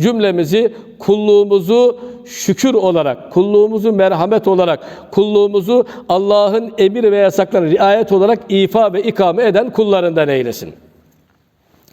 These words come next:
Kıymetli müminler, tabi Rabbimizin vermiş olduğu birçok nimetler var. Sorumluyuz dedik ya,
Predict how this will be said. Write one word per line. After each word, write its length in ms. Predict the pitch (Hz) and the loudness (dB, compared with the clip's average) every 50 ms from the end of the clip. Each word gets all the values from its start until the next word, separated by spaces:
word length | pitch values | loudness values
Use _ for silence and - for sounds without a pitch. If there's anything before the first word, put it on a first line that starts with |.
| _ _ _ - - - - _ _ _ _ _ _ _ _ _ _ _ | _ _ _ -20 -20 -20 -20 _ _ _ _ _ _ _ _ _ _ _
Kıymetli 440 | - 226 233 214 226 214 226 - 175 | -4 -2 0 0 0 -2 0 -2 -4
müminler, 480 | 151 156 - 139 131 123 113 104 95 - - - - - _ _ _ _ _ _ _ _ _ _ _ _ _ _ _ _ _ _ - | -4 -4 -4 -2 -2 -2 -2 -2 -4 -8 -14 -20 -20 -20 _ _ _ _ _ _ _ _ _ _ _ _ _ _ _ _ _ _ -2
tabi 260 | 226 226 180 175 175 | -2 0 2 2 2
Rabbimizin 560 | 208 208 180 196 202 196 202 185 214 202 190 | 2 0 -2 -4 -6 -4 -4 -4 -2 0 2
vermiş 380 | 202 196 185 180 196 196 - 196 | 2 2 0 0 -4 -4 0 0
olduğu 300 | 185 180 175 196 190 196 | 2 2 2 0 0 0
birçok 320 | 202 175 180 208 185 180 | 0 0 0 0 0 0
nimetler 560 | 180 175 170 165 160 147 - - 160 139 123 | 2 2 2 2 2 0 -2 0 0 0 0
var. 160 | 120 113 104 | -2 -4 -8
Sorumluyuz 600 | - - - 151 156 160 165 165 165 170 165 147 135 | -10 -8 -2 0 0 0 0 2 2 0 0 2 0
dedik 320 | 156 160 277 - - - | -2 0 -2 -2 -2 0
ya, 360 | 151 135 160 190 - - - | 0 0 0 -2 -6 -14 -20